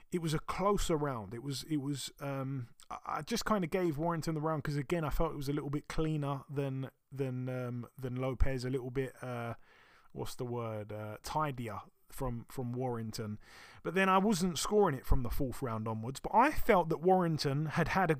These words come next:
really good start to the fight. So when I saw, I think it was Tony Bellew's scorecard, I was quite surprised that he'd seen it the complete other way. Um, in the end, I thought if it's close, Warrington's probably gonna get it. It's in Leeds. There's a massive crowd here to see him.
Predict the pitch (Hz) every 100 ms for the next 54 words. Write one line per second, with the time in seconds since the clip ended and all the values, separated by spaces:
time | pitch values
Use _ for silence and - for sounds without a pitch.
0 | 143 165 185 170 151 143 - 151 131 -
1 | 147 254 202 - - 170 247 277 - 233
2 | 202 185 - - - 160 214 175 170 -
3 | 190 175 160 175 185 208 165 131 - -
4 | 123 - 107 110 131 151 - 214 170 -
5 | - 190 180 135 139 113 180 139 - 165
6 | 147 127 139 - 131 151 143 - - -
7 | - 143 143 165 240 160 90 - - -
8 | - 156 156 - 285 285 254 285 240 117
9 | 190 - - _ _ - 180 - 196 185
10 | 156 170 - - 147 135 - 139 160 160
11 | 131 143 127 - 143 127 127 123 156 196
12 | 180 151 113 131 120 165 190 175 165 -
13 | 131 120 135 139 - 127 - 175 170 165
14 | 165 151 - 175 151 175 175 165